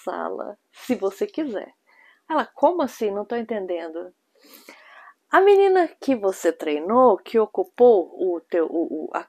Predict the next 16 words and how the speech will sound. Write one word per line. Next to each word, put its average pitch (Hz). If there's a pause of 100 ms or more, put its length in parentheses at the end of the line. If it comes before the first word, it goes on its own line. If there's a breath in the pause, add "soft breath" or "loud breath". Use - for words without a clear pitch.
(120)
que 233
ocupou 220
o 147
cargo, 185 (1200 loud breath)
ela 381
já 349
tinha 359
mandado 320
currículo 277
pra 254
outros 254
lugares 190
e 233
ela 269
foi 269
chamada. 269